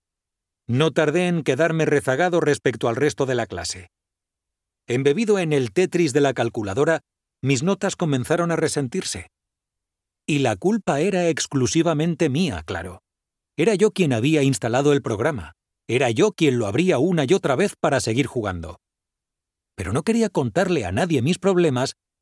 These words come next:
porque me avergonzaba de haberme apartado del buen camino por semejante estupidez.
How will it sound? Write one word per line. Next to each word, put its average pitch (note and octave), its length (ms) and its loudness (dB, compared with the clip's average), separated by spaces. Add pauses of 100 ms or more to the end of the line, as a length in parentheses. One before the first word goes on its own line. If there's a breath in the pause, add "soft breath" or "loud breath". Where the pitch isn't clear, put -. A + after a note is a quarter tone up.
porque C#3 300 2
me C3 100 2
avergonzaba B2 640 0
de D3+ 120 -2
haberme E3 340 0
apartado D3+ 560 0
del F2+ 140 -8
buen D#3 220 2
camino F3 420 0
por F#3 160 -2
semejante B2+ 520 -2
estupidez. G2 600 -8